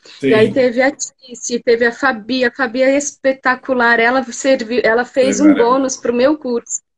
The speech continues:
Speaker 2: recentemente. Então, assim, eh, foram várias que foram presentes e eu não conhecia. Nunca tinha visto a, a Isa, nunca tinha visto a Paula. Já tinha visto os livros, mas nunca tinha visto a Paula Abreu. Fal-, falei com a Paula Abreu agora no Da Bruxa, falei, "Meu Deus", né?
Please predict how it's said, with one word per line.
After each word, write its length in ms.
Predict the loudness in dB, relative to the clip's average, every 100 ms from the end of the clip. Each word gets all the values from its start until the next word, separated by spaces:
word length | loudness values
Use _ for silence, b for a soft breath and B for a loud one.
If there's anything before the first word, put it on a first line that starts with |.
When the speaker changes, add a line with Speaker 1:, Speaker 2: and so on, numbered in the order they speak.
| _ _ _ _
Speaker 2:
recentemente. 880 | -4 -2 -2 -2 -2 0 0 -2 -8 -12 B B
Então, 220 | -2 0
assim, 200 | 0 0 -2
eh, 100 | -4
foram 380 | 0 2 2 0
várias 680 | -2 0 2 2 0 -2
que 200 | -2 -2
foram 340 | 0 0 2 2
presentes 480 | 2 0 0 0 2
e 80 |
eu 240 | 4 6 6
não 340 | 4 4 2
conhecia. 600 | 2 0 0 0 0 2
Nunca 460 | 4 6 6 4 2
tinha 280 | -6 -6 -6
visto 300 | -6 -8 -4
a, 220 | -2 -2
a 140 | -2 -2
Isa, 440 | -4 -4 -2 -4 B B
nunca 380 | 2 4 4 2
tinha 260 | -2 -2 -2
visto 220 | -4 -2
a 80 | -2
Paula. 260 | 0 0
Já 140 | 2 0
tinha 180 | 0 0
visto 220 | -2 -4
os 80 | 2
livros, 580 | 4 4 0 -6 -8 -16 B -2
mas 200 | 0 2
nunca 240 | 0 0
tinha 200 | 0 0
visto 460 | 0 0 2 0 -2
a 60 | -4
Paula 340 | -2 2 2
Abreu. 300 | 2 2 2
Fal-, 340 | 2 -2 -2
falei 420 | -2 0 2 2 2
com 60 |
a 60 | 0
Paula 240 | 2 0
Abreu 240 | 0 2 2
agora 360 | 2 2 0
no 120 | -2 -2
Da 120 | -2
Bruxa, 240 | -2 -4
falei, 140 | -4 -2
"Meu 140 | -2
Deus", 460 | 0 0 0 0 0
né? 260 | 0 0